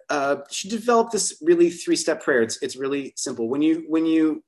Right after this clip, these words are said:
come to this place, if you have this experience where you're very overwhelmed or you have, like, a very emotional,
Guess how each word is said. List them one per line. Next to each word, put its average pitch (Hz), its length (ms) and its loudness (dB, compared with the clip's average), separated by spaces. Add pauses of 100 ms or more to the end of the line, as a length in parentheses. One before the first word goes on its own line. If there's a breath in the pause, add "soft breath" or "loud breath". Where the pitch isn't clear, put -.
(260)
come 190 300 -2
to 190 120 -2
this 165 160 -2
place, 160 380 0
if 123 120 -6
you 127 80 -2
have 143 140 0
this 135 140 -4
experience 135 440 -6
where 131 100 -4
you're 123 100 -6
very 139 300 0
overwhelmed 139 600 0
or 135 80 0
you 131 140 -4
have, 135 180 -2
like, 127 120 -6
a 120 40 -6
very 123 280 0
emotional, 117 720 -4